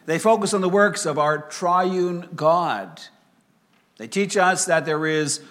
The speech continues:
one God who has made himself known in three persons, Father, Son, and Holy Spirit. The truth of the Trinity is the most fundamental truth of our Christian faith.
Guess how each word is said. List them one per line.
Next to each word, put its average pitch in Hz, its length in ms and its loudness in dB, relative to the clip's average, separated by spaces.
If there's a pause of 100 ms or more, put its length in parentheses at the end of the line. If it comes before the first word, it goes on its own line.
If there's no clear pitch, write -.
(120)
one 160 460 0
God 151 520 2 (500)
who 117 80 -10
has 120 120 -8
made 180 160 2
himself 175 340 0
known 185 340 0
in 151 200 -4
three 190 340 -2
persons, 123 800 -6 (180)
Father, 160 540 0
Son, 127 640 -6 (320)
and 101 140 -12
Holy 131 280 -6
Spirit. 127 880 -6 (1700)
The 123 60 -20
truth 160 300 -2
of 165 60 -2
the 147 100 0
Trinity 170 420 -2
is 135 280 -4 (600)
the 131 120 -6
most 165 260 0
fundamental 196 480 2
truth 190 540 0
of 123 120 -6
our 131 160 -2
Christian 151 480 -8
faith. 123 840 -6